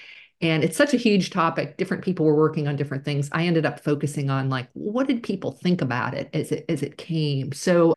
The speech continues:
I was definitely just in there thinking about it. I think to your second question,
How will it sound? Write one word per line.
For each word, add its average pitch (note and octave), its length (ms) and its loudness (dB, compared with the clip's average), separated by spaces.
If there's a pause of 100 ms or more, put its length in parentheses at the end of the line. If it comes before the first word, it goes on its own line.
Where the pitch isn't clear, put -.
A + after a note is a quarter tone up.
I F3+ 80 6
was G3 180 4
definitely E3 720 0
just D3+ 320 -6
in F3+ 220 4
there D3+ 240 0
thinking E3 380 -4
about C3+ 280 0
it. - 180 -6
I A3 120 0
think C4+ 380 0 (460)
to A3 120 -6
your G#3 140 4
second G#3+ 360 0
question, D#3 800 -2